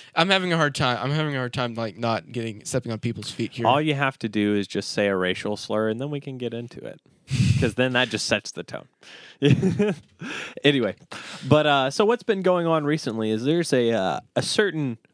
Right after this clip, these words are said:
Speaker 2: podcast slash show that is, uh, a, a favorite of our podcast.
Speaker 1: We've mentioned it too.
Speaker 2: Ma-,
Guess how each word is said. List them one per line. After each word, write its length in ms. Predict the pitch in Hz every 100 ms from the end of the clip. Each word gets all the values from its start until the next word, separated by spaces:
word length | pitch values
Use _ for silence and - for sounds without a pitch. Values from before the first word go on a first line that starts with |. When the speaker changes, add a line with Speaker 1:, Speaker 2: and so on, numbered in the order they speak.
| _
Speaker 2:
podcast 800 | - 165 185 - 87 98 - - - _ _ _ _
slash 460 | - - 123 131 -
show 480 | - - 78 71 - _ _ _
that 160 | 123 123
is, 220 | 120 113
uh, 420 | 117 107 95 82 - - _ _ -
a, 200 | 123 131 -
a 60 | 123
favorite 600 | - 196 170 139 - - _ _ _
of 160 | 127 127
our 140 | 120
podcast. 480 | - 101 92 - -
Speaker 1:
We've 180 | 381 -
mentioned 420 | 294 359 285 233
it 180 | 139 -
too. 300 | - 254 131
Speaker 2:
Ma-, 140 | 139